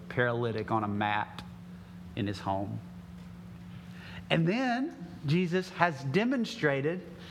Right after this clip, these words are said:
not only his ability to forgive sins, but his willingness to do so in the calling of Levi, a tax collector, and then a feast at Levi's house with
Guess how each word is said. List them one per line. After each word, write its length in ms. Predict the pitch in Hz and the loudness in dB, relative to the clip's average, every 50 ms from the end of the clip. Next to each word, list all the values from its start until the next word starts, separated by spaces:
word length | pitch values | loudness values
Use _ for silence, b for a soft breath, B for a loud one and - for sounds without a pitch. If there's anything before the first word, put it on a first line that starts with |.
| B B B | B B B
not 180 | - 175 180 185 | 6 6 6 6
only 240 | 190 196 196 196 | 4 4 2 2
his 200 | 185 185 190 156 | 2 2 2 4
ability 680 | 170 151 131 135 170 202 262 302 349 339 - - 240 190 | 2 2 4 6 6 6 6 4 0 -2 0 2 2 2
to 140 | 147 - 160 | 2 0 -2
forgive 440 | - - 156 143 120 127 127 123 - | 2 4 2 4 4 4 2 2 2
sins, 580 | - - 127 117 117 120 127 156 175 160 - - B B B B B - | 0 0 2 4 4 4 2 0 -2 -4 -6 -8 B B B B B 6
but 140 | 185 214 208 | 8 8 8
his 160 | 220 180 180 | 6 2 2
willingness 760 | 185 190 214 302 339 349 320 311 294 247 226 220 214 208 - - | 2 4 4 6 4 4 4 2 2 2 2 2 2 0 -2 2
to 140 | - 226 | 4 4
do 360 | 180 160 170 226 311 359 349 339 | 4 4 2 4 4 4 4 2
so 640 | - - - 190 151 143 135 135 143 170 196 208 B B B B B B B | 0 0 4 4 6 6 6 4 2 2 -2 -4 B B B B B B B
in 120 | 202 202 | 4 6
the 120 | 185 180 180 | 6 4 2
calling 560 | - - - 247 262 277 285 294 294 262 240 | 6 8 8 8 8 6 2 2 2 4 2
of 160 | 208 196 175 | 2 2 4
Levi, 640 | 202 214 240 277 277 247 180 190 185 165 170 165 156 | 4 4 4 4 2 4 6 6 6 6 6 4 2
a 100 | 165 165 | -2 -4
tax 460 | - - - 233 254 277 277 - - | -4 4 6 6 6 6 2 -4 -6
collector, 800 | - - - 175 151 143 127 123 - - - 139 135 147 170 185 B B B B B B B B B B | 0 4 4 6 6 6 4 2 -2 0 2 4 4 4 2 -2 B B B B B B B B B B
and 240 | 190 190 180 175 160 | 6 6 6 6 4
then 220 | 226 277 302 285 | 4 4 4 4
a 160 | 220 185 165 | 4 2 2
feast 680 | - - - - - 349 349 311 269 220 185 - - - | 0 -4 -10 4 6 6 6 8 4 2 0 -2 2 6
at 160 | 196 190 185 | 6 6 6
Levi's 560 | 208 202 214 226 233 190 214 202 190 190 185 | 6 4 4 4 6 6 6 6 6 4 0
house 540 | - 185 220 226 220 202 190 185 180 - - B B B B B B B | 0 2 4 4 6 4 2 0 -4 -8 -10 B B B B B B B
with 160 | 220 220 214 | 8 8 8